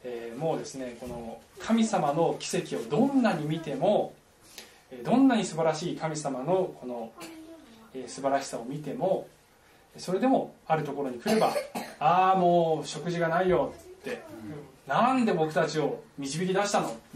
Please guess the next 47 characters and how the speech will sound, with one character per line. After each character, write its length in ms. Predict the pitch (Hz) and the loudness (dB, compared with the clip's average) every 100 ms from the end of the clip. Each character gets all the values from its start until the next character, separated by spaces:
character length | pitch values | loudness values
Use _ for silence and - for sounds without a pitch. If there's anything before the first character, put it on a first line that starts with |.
| - | -8
こ 100 | 170 | -2
れ 40 | |
だ 60 | 220 | 0
っ 40 | 220 | 0
た 80 | |
ら 80 | - | -2
エ 40 | 147 | 0
ジ 100 | 220 | 2
プ 60 | |
ト 80 | 247 | 4
の 80 | 240 | 4
方 80 | 220 | 2
が 100 | - | -2
よ 80 | |
っ 40 | - | -2
ぽ 100 | 226 | 2
ど 60 | |
マ 80 | 254 | 2
シ 80 | 254 | 2
だ 60 | 269 | 0
っ 20 | |
た 80 | 254 | 0
よ」 80 | - - | -2 -6
っ 0 | - - | -12 -12
て、 180 | - - - - - - | -12 -14 -20 -20 -20 -6
そ 160 | 185 | 4
ん 60 | 220 | 6
な 80 | 220 | 6
わ 100 | 165 | 6
け 80 | |
な 140 | 156 190 | 2 2
い 60 | |
の 80 | 156 | 0
に、 140 | 110 - | -4 -8
奴 180 | 127 156 | -4 -2
隷、 120 | 160 | -2
奴 140 | 143 | 0
隷 160 | 175 202 | 2 2
状 180 | 214 - | 2 2
態 140 | 139 | 0
だ 80 | 117 | -4
っ 40 | |
た 100 | - | -8
の 120 | 117 123 | -10 -6
に、 260 | 160 - 107 101 - - - - | -6 -6 -10 -14 -16 -20 -20 -20
あ 40 | - | -18
の、 220 | 117 | -16